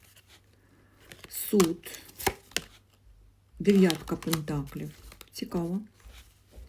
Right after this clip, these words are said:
І зразу ми бачимо, а, коротко по цим чотирьом картам, я можу так сказати, це, а, перезавантаження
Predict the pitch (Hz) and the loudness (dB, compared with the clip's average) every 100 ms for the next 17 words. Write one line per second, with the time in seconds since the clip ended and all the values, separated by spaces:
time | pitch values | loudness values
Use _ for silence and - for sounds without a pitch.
0 | - - - - - - - _ - 294 | -20 -20 -20 -20 -20 -20 -20 _ 4 6
1 | 269 208 214 226 196 185 - - 180 185 | 6 6 2 4 4 2 0 -4 4 6
2 | 165 165 180 - 175 165 160 160 151 _ | 6 2 0 0 0 0 -2 -6 -12 _
3 | _ _ - - - - - - _ _ | _ _ -12 -12 -12 -20 -20 -20 _ _
4 | 170 165 156 151 151 - 330 339 - - | -4 -4 -2 -6 -6 6 8 8 4 -2
5 | 156 156 - _ _ _ _ _ _ _ | -4 -6 -14 _ _ _ _ _ _ _
6 | _ _ _ _ _ _ _ _ 185 185 | _ _ _ _ _ _ _ _ 2 2
7 | - 180 156 151 - - 160 151 147 185 | 2 2 2 -2 -2 0 2 0 0 0
8 | 233 - 214 202 170 165 170 190 - 139 | 0 -2 0 2 2 0 -4 -8 -6 -6
9 | - - - - 80 - - - - - | -8 -14 -12 -10 -10 -10 -12 -14 -20 -20
10 | - - - - _ _ - - 214 208 | -20 -20 -20 -20 _ _ -8 6 8 10
11 | 185 - 180 160 - 208 196 185 180 180 | 8 4 0 2 4 4 6 6 6 6
12 | 220 302 320 339 349 | 4 2 2 -2 -2